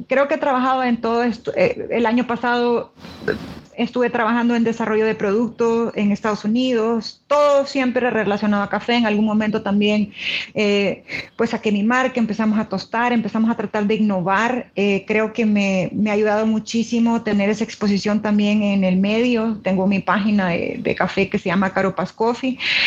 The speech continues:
que la he venido desarrollando y ha sido como mi ventana al mundo internacional de lo que yo hago. Eh, muchísima gente siempre me dice,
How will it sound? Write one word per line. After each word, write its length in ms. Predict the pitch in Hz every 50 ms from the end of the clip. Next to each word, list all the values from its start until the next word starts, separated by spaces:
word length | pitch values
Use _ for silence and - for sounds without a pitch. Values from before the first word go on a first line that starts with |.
| - - - -
que 280 | 226 220 208 208 214
la 180 | 208 196 196 208
he 40 | 214
venido 280 | 214 220 220 214 220
desarrollando 760 | 220 220 220 - 226 214 208 202 202 190 185 208 240 233 247
y 100 | 233 202
ha 60 | 196
sido 280 | 202 - 214 214 220 214
como 380 | 233 226 220 214 202 196 -
mi 580 | - 214 214 214 214 214 208 208 202 196 190 -
ventana 760 | 185 214 208 202 185 - - 190 226 262 269 269 262 247 - - - - - - - - - -
al 180 | - 220 226 214
mundo 580 | 214 214 214 226 247 269 269 269 277 262 247
internacional 880 | 233 226 214 214 214 202 208 208 202 208 202 196 196 190 190 202 233 233
de 80 | 247
lo 120 | 240 208 -
que 140 | - 214 208
yo 200 | 202 196 196 185
hago. 480 | 185 190 220 254 277 285 285 277 - -
Eh, 340 | 220 214 208 208 202 196 190 196 185 - - - - -
muchísima 480 | - 214 233 233 240 233 208 247 226 233
gente 220 | 233 233 226 220
siempre 260 | 220 247 226 233 233 226
me 120 | 226 214
dice, 480 | 208 214 226 220 - 247 233 226 226